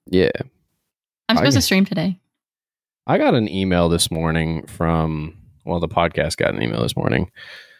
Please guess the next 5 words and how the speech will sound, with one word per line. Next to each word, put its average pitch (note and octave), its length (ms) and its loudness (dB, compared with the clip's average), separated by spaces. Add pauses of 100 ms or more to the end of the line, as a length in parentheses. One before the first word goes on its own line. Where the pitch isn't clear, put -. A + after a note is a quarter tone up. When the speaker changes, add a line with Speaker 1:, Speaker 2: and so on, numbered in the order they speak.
(300)
Speaker 1:
and F#2+ 200 2
it F2 100 0
was G#2 160 0
from A#2+ 800 0
somebody, F#2+ 680 -2